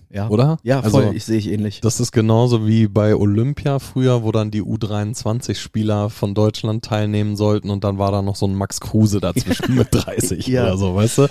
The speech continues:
Speaker 1: Total.
Speaker 2: Dann lass es doch.
Speaker 1: Bin ich
Speaker 2: Also
Speaker 1: auch bei dir, weil das natürlich auch ein bisschen den Wettbewerb verzerrt. Also dann sagt man so, ja,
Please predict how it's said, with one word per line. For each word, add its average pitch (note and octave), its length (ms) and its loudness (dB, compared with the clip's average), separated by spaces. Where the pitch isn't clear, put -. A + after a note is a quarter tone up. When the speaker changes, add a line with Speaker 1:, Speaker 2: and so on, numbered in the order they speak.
Speaker 1:
Total. B2 280 4
Speaker 2:
Dann A2+ 80 2
lass A#2+ 140 0
es - 180 2
doch. G2 280 -2
Speaker 1:
Bin B2 200 2
ich C#3 80 4
Speaker 2:
Also G#2+ 120 2
Speaker 1:
auch D#3 140 4
bei D#3 160 4
dir, C#3 360 2
weil B2 240 4
das A#2+ 200 -2
natürlich A#2+ 320 -4
auch A2 140 -4
ein A2+ 100 -2
bisschen A2+ 220 -2
den G2+ 120 0
Wettbewerb G#2 420 -6
verzerrt. - 380 -10
Also G#2+ 160 -10
dann G#2 240 -6
sagt A2 240 -10
man G#2 100 -4
so, G#2 120 -6
ja, A2 180 -4